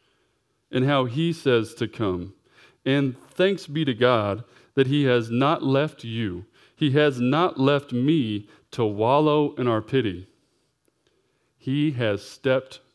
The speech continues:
towards you. And I want to encourage you today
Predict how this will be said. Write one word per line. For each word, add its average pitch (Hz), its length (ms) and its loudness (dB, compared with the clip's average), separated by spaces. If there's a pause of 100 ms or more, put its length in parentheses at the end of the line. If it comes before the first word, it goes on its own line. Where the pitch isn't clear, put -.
(640)
towards 117 420 -2
you. 90 240 -10 (2750)
And 123 100 0
I 127 40 2
want 151 220 2
to 165 120 0
encourage 127 460 0
you 104 100 -8
today 101 420 -4